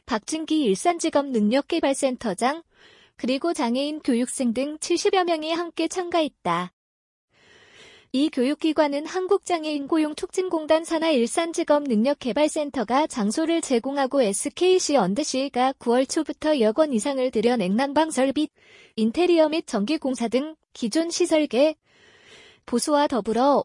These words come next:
신규 피씨 및 교육기자재 구입 등을 통해 구축한 장애인 아이티 전문 교육원으로 에스케이시 언드시가 전문 교육을 지속적으로 담당하게 된다.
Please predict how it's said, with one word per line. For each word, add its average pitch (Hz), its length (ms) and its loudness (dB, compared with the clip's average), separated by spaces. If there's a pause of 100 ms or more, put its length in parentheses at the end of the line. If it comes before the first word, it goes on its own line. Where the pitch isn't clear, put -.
(140)
신규 370 360 -2
피씨 349 280 -2
및 359 180 -2
교육기자재 262 720 0
구입 254 260 -4
등을 269 240 -2
통해 254 440 0
구축한 339 500 -4
장애인 302 420 -2
아이티 254 340 2
전문 285 360 -4
교육원으로 233 720 2
에스케이시 311 720 0
언드시가 262 680 2
전문 214 360 -2
교육을 262 480 0
지속적으로 302 680 -2
담당하게 302 580 -2
된다. 190 560 -2